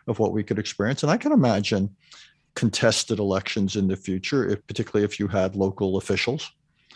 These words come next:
who clearly tilted the, uh, playing field in favor of this or that candidate or party, and others would feel they had been disenfranchised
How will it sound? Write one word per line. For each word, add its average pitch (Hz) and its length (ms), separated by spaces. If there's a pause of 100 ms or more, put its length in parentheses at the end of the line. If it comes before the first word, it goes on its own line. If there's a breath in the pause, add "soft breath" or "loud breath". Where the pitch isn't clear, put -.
(320 soft breath)
who 98 260
clearly 104 640
tilted 95 560
the, 95 200
uh, 92 200 (160)
playing 101 300
field 117 360 (260)
in 107 140
favor 98 400
of 95 120
this 98 200
or 98 80
that 92 240
candidate 190 800
or 92 220
party, 107 420
and 101 100
others 95 380
would 92 140
feel 95 200
they 92 140
had 87 160
been 92 140
disenfranchised 95 1040